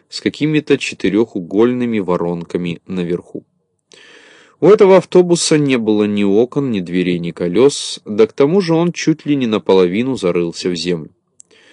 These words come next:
В передней части машины было широкое отверстие, сбоку имелся нож, который по мере продвижения комбайна вперёд подрезал землю.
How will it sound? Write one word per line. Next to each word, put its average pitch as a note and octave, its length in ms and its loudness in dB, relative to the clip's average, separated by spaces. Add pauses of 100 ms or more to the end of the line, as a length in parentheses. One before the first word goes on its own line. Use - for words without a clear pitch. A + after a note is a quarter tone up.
(280)
В - 120 -20
передней G2 380 2
части - 340 0
машины F3+ 420 0
было D#3+ 280 2
широкое G#2+ 560 2
отверстие, D3+ 680 0 (440)
сбоку B2 420 2
имелся G2+ 460 0
нож, B2 500 -2 (340)
который F3 380 4
по C#3+ 100 0
мере A#2+ 320 4
продвижения F#2 720 0
комбайна F2+ 600 -4
вперёд B2 600 0 (460)
подрезал F#2+ 540 0
землю. F2 400 -8